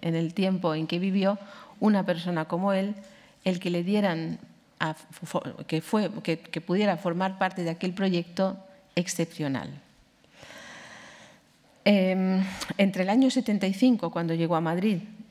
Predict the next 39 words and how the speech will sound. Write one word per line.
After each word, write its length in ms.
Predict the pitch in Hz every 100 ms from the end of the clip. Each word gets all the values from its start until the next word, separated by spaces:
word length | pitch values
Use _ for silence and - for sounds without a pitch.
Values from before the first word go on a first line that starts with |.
| _ -
y 160 | 180 170
el 120 | 170
año 360 | 185 190 180
noventa 340 | 175 170 165 160
y 100 | 165
tres 440 | 175 196 185 -
o 80 | 185
noventa 320 | 165 160 160
y 60 | 160
cuatro, 420 | 202 202 208 - 165 - - _ - - - - - - -
en 220 | 175 170
que 360 | 170 165 160 160
concluyó 640 | 180 180 185 180 220 185 - - - -
este 380 | 170 - 160 156
conjunto, 500 | 160 165 214 240 247
en 80 |
que 160 | 220 165
ya 300 | 175 170 170
realmente 720 | 170 180 175 185 180 170 165
los 300 | 101 160 170
cartones 340 | - 170 185 180
de 100 | 170
tapices, 600 | 165 170 185 185 170 - 180
los 160 | 175
tapices 440 | 165 185 202 170 165
pasaron 460 | 180 175 185 175
a, 240 | 165 156 - - - - -
a 140 | - 170
no, 200 | 180 185
a 80 | 170
no 160 | 180 185
tener 240 | 190 190
la 140 | 180 175
misma 360 | 185 180 175
dimensión 600 | 170 170 170 170 214 202
ni 120 | 170 165
la 180 | 165
misma 560 | 170 170 170 175 165 160
estética, 680 | 160 - 247 202 175 185